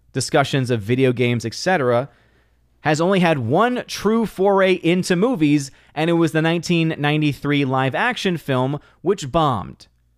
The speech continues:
because it wasn't very good, because it wasn't really Mario.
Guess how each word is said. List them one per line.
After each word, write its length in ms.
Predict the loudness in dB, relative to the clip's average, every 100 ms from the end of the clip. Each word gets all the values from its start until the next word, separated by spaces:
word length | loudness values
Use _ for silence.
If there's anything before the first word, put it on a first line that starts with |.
| _ _ _ -6
because 340 | -2 -2 -4
it 40 |
wasn't 300 | -4 -4 -4
very 240 | -6 -6 -6
good, 480 | -2 -2 -2 -8 -20 _ _ -10
because 300 | -4 -4 -4
it 100 | -6
wasn't 340 | -8 -8 -12
really 200 | -12 -8
Mario. 600 | -2 0 0 -2 -6 -16